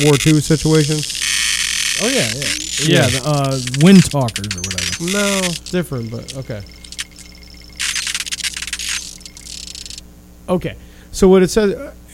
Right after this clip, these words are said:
Speaker 1: the first off, Matt, the supercomputer is asking which mission to the moon you're talking about because there were six of them. There were six missions where people actually went to the moon. So which one are you talking about?
Speaker 2: I'm talking about the one where they first,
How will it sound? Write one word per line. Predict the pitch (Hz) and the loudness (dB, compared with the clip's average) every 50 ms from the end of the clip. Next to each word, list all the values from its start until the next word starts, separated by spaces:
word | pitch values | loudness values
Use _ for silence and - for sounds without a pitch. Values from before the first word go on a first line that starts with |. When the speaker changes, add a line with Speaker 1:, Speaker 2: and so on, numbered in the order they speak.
| - - - - - - - - - | -20 -20 -20 -20 -20 -20 -20 -14 -4
Speaker 1:
the | 240 170 196 185 | 0 2 2 4
first | - - 240 269 - - 233 | 4 4 4 4 4 4 4
off, | 185 156 143 | 4 4 4
Matt, | 165 160 156 156 147 | 4 4 6 6 4
the | 131 156 | 4 4
supercomputer | 139 - 220 202 208 175 175 143 190 190 185 175 160 | 4 4 4 4 4 2 2 2 2 2 2 2 2
is | 151 139 | 0 2
asking | 165 160 147 - 160 147 135 | 2 0 0 0 0 0 2
which | 127 151 180 - - - - - - - - - - | 4 4 4 2 0 -8 -12 -18 -20 -20 -16 -8 -4
mission | 135 143 160 156 - - 165 | 0 2 2 2 2 0 -2
to | 131 - | -2 0
the | 147 147 | 0 2
moon | 143 151 156 147 | 4 4 4 4
you're | 143 127 | 2 0
talking | - - 156 156 151 139 | 0 0 -2 -2 0 0
about | 139 127 117 | -2 -2 -2
because | 117 110 135 127 117 113 | -2 0 0 0 0 0
there | 123 135 131 127 120 - - - - - - - - - - - | 0 0 0 0 -2 -4 -8 -16 -20 -20 -20 -20 -20 -12 -4 2
were | 127 135 120 | 2 2 2
six | - - - - 185 175 - - | 2 0 0 0 0 0 0 0
of | 139 110 101 | -2 -2 -2
them. | 104 - - - - - - - - - - - - - - - - | -4 -8 -8 -10 -18 -20 -20 -20 -20 -20 -20 -20 -20 -20 -20 -10 -4
There | - 131 | -2 -2
were | 123 120 | 0 0
six | - - - 180 - - | -2 0 -2 -2 -2 0
missions | 139 151 156 160 147 - 143 127 117 110 | 2 4 4 4 4 2 0 0 0 2
where | 120 123 | 0 2
people | 113 120 139 123 127 127 | 2 2 2 4 4 4
actually | 120 117 - 131 120 | 2 2 2 0 2
went | 113 123 127 123 - - | 4 4 2 2 2 0
to | - 120 | 0 2
the | 117 107 | 2 2
moon. | 110 123 120 113 101 95 | 2 2 2 2 0 -2
So | - - 117 | -2 0 2
which | 120 135 - - | 2 2 2 2
one | 147 143 139 | 0 2 2
are | 139 | 2
you | 127 | 2
talking | - - 123 117 110 - 113 98 | 2 2 0 0 0 0 -2 -4
about? | 90 87 - | -4 -4 -4
Speaker 2:
I'm | - 170 | -4 -2
talking | - - 233 233 226 | 2 2 4 4 4
about | 214 185 | 2 0
the | 170 165 | 0 0
one | 165 165 160 | 0 2 2
where | 160 151 | 2 2
they | 139 127 | 2 0
first, | - - - - 165 165 165 143 - - - | 0 2 6 8 10 10 10 8 6 2 -8